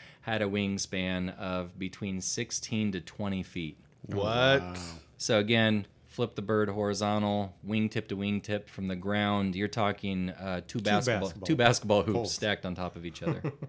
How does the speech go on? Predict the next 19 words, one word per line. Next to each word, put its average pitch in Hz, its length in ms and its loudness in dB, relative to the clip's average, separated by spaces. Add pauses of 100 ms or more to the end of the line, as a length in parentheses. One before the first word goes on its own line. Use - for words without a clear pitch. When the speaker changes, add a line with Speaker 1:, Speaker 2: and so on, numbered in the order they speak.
(280)
Speaker 2:
What? 160 800 -4
Speaker 1:
And 127 140 2
if 135 100 0
you, 202 160 2
if 151 240 0
you 214 80 0
just 139 240 2
Google 113 320 2
this, 92 260 0
if 107 80 -2
you 113 80 0
can 98 320 0 (460)
get 104 180 2
the 95 60 -2
spelling 95 380 0
halfway 92 480 0
close, 90 440 -2
Argentavis 110 920 -2
magnificens, 95 1080 -2